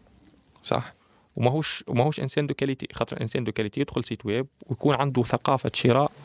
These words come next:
Speaker 2: برو، مش كيما إنسان يشري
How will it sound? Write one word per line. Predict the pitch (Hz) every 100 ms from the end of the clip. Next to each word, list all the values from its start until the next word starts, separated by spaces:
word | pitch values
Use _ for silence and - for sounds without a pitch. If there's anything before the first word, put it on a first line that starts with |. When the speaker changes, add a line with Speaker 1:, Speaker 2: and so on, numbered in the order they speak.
| - - - -
Speaker 2:
برو، | - 131 - - _ _ _ 123
مش | 120
كيما | 139 127
إنسان | 110 - 135 147 175 - - -
يشري | 127 - -